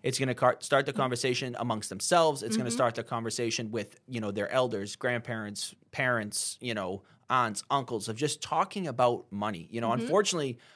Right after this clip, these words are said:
Speaker 1: money sometimes is a, is, is a taboo subject in families. And,
Speaker 2: Mm-hmm.
Speaker 1: and really our goal here is, again, not only to give them the knowledge, hopefully that they can make decisions ourselves, but, um, to really just be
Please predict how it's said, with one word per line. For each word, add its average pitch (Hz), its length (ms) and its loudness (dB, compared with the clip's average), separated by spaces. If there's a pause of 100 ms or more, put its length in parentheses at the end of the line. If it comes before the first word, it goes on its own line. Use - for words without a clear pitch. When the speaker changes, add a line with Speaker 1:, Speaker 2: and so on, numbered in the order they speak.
(140)
Speaker 1:
money 151 260 4
sometimes 127 600 0
is 117 140 -4
a, 120 120 2
is, 113 200 0
is 104 240 -4
a 101 80 -8
taboo 117 760 0 (360)
subject 120 600 2
in 110 140 -4
families. 104 520 -4
And, 110 220 0
Speaker 2:
Mm-hmm. - 80 -6
Speaker 1:
and 123 240 -2
really 160 300 0
our 135 160 4
goal 123 500 -2
here 113 300 -2
is, 101 240 -6
again, 110 360 -4
not 143 160 -2
only 151 200 0
to 123 160 -4
give 120 240 -2
them 117 160 0
the 104 80 -2
knowledge, 107 380 -2
hopefully 120 260 0
that 107 160 -2
they 113 100 -2
can 110 140 -8
make 107 160 -8
decisions 107 420 -10
ourselves, 107 380 -4
but, 107 260 -8 (380)
um, 98 340 -6 (240)
to 151 120 -2
really 175 340 6
just 123 320 -4
be 131 180 -4